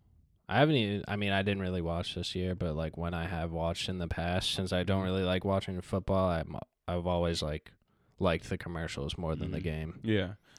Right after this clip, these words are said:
Speaker 2: And I think that's just what part of the culture. Like, that is such an American culture thing that's, like, a lot of people are like that. Like, "Yeah, I just like watching the commercials," like, which is so odd.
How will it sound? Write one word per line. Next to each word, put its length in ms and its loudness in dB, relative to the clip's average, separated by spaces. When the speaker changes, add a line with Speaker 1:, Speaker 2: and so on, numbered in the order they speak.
Speaker 2:
And 120 2
I 80 6
think 220 -2
that's 220 0
just 180 0
what 240 8
part 200 4
of 40 0
the 80 4
culture. 600 0
Like, 220 0
that 220 2
is 120 -4
such 260 -4
an 80 -6
American 460 -2
culture 340 -2
thing 260 -4
that's, 200 -4
like, 260 0
a 120 6
lot 280 8
of 80 4
people 240 0
are 100 0
like 220 -2
that. 140 -6
Like, 140 -2
"Yeah, 180 -2
I 20 -2
just 160 -6
like 120 0
watching 280 0
the 60 -2
commercials," 520 -6
like, 220 -4
which 180 -2
is 100 -8
so 280 -2
odd. 400 0